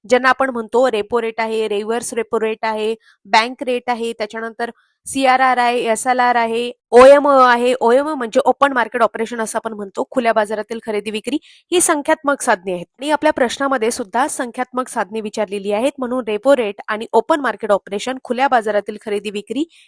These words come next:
हे आपल्या पर्यायामध्ये पाहिजेत. आणि हे कोणत्या पर्यायामध्ये सांगितलेलं आहे? बी आणि डी ऑप्शन क्रमांक तीन मध्ये सांगितलेलं आहे, म्हणून ऑप्शन क्रमांक तीन आपल्या प्रश्नाचं योग्य उत्तर राहील.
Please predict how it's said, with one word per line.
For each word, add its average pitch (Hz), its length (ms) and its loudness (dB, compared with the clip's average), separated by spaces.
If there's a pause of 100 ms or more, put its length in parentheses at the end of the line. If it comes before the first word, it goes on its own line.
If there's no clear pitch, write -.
(120)
हे 262 80 2
आपल्या 247 300 2
पर्यायामध्ये 208 540 -2
पाहिजेत. 240 380 -4 (260)
आणि 226 140 -8
हे 254 100 -2
कोणत्या 254 300 -2
पर्यायामध्ये 254 460 -2
सांगितलेलं 247 460 -4
आहे? 311 60 -2 (320)
बी 262 200 -2
आणि 262 220 0
डी 247 220 -6 (200)
ऑप्शन 294 340 -4
क्रमांक 220 360 -4
तीन 320 320 0
मध्ये 254 240 2
सांगितलेलं 208 460 -6
आहे, 170 100 -4 (300)
म्हणून 269 260 -2 (120)
ऑप्शन 285 320 0
क्रमांक 233 380 -6
तीन 262 280 -6 (200)
आपल्या 233 200 -2
प्रश्नाचं 226 500 0
योग्य 294 340 4
उत्तर 226 280 -2
राहील. 190 240 -6